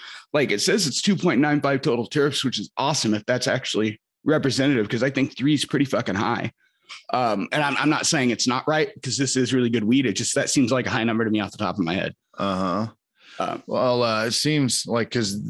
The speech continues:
Speaker 2: this one, like I said, it just tasted like good weed, but it wasn't, like, super, I don't know. It didn't stand out in the flavor category. You know, the Cross is their, uh, is their tastiest weed, in my opinion, but it's also, like, two point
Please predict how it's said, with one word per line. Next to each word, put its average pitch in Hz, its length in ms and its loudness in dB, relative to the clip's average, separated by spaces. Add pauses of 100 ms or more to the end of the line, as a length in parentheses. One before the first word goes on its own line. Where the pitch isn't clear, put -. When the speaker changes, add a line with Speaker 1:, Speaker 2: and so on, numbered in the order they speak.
(140)
Speaker 2:
this 120 340 0
one, 127 340 2 (600)
like 107 160 -2
I 113 40 -2
said, 110 280 0
it 87 140 -4
just 113 220 -4
tasted 113 340 -2
like 98 200 0
good 95 200 0
weed, 101 320 0
but 95 120 0
it 71 80 -2
wasn't, 92 400 -2
like, 78 220 -6
super, 82 760 -2 (1000)
I - 80 -4
don't 120 120 0
know. 104 200 0
It 98 100 0
didn't 131 220 0
stand 110 480 0
out 95 320 0
in 82 60 -4
the 90 60 -4
flavor 92 420 -2
category. 82 680 -2
You 90 60 -2
know, 87 120 -2
the 92 100 -2
Cross 113 680 -2 (140)
is 87 260 -6
their, 87 360 -2
uh, 73 280 -2
is 82 180 -6
their 87 140 -4
tastiest 87 640 -4
weed, 87 260 -4
in 85 80 -6
my 82 300 -6 (420)
opinion, 107 600 0 (320)
but 110 120 0
it's 139 160 0
also, 147 400 0
like, 87 200 -2
two 110 180 0
point - 520 -6